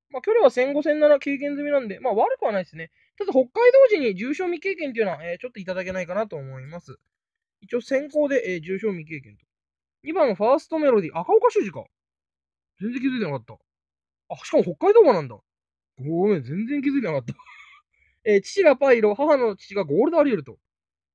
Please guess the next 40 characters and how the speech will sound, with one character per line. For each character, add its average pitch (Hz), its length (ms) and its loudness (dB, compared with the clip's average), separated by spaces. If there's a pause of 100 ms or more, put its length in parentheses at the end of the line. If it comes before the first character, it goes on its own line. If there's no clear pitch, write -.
(220)
え 208 100 0
ー、 196 60 0
ジ 214 100 -4
ェ - 20 0
イ 330 40 0
ア 349 40 2
ー 359 40 0
ル 349 60 -2
認 349 200 -4
定 269 80 -2
フ 240 80 -2
レ 254 60 -2
ッ - 20 -8
シ 285 120 -4
ュ - 20 2
チ - 0 -
ャ - 20 2
レ 233 80 2
ン 214 40 -2
ジ、 190 140 -8
え 170 300 -6
ー、 - 20 -8
二 180 120 -6
番 226 180 -2
手 226 60 -4
か 240 80 0
ら 190 60 -6
伸 156 120 -4
び 208 100 -10
き 269 100 -6
り 247 60 -6
勝 214 140 0
ち、 170 200 -16
安 190 120 -6
城 220 120 2
落 240 200 -2
合 - 20 2
源 147 320 -8
太 113 100 -20
と。 113 80 -20